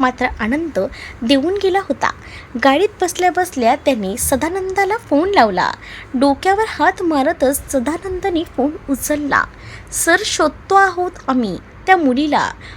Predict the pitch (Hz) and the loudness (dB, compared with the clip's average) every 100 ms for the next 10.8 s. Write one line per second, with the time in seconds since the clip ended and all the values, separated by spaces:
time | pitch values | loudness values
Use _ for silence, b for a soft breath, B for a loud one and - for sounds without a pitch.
0 | B - 226 226 277 320 339 359 359 349 | B -2 4 4 4 -4 -2 -2 -2 -2
1 | 277 - 349 370 - 392 320 294 254 285 | -2 0 0 -2 -2 0 0 0 -4 -4
2 | - 311 294 370 - 294 247 320 330 370 | -2 -2 0 -4 -2 0 0 -2 -4 -4
3 | 269 233 269 B B - 294 349 381 269 | -4 -4 -6 B B 2 4 4 -2 -2
4 | 370 - 381 370 349 226 220 180 - - | -2 0 0 2 2 0 -2 -6 -6 -14
5 | B B B - 277 254 302 370 370 269 | B B B 4 4 4 0 -2 0 0
6 | 339 403 285 262 285 359 - 285 339 359 | 2 2 2 2 0 -4 0 2 2 -2
7 | 359 403 349 311 311 349 302 254 202 170 | -2 -2 0 2 0 0 -2 0 -2 -2
8 | - - B B B - 226 269 269 262 | -4 -14 B B B -12 -2 4 4 6
9 | 339 330 262 - 302 339 370 370 B B | 4 2 -6 -4 -2 0 -2 -8 B B
10 | 233 226 302 320 359 262 170 - | -6 0 2 2 0 0 -2 -10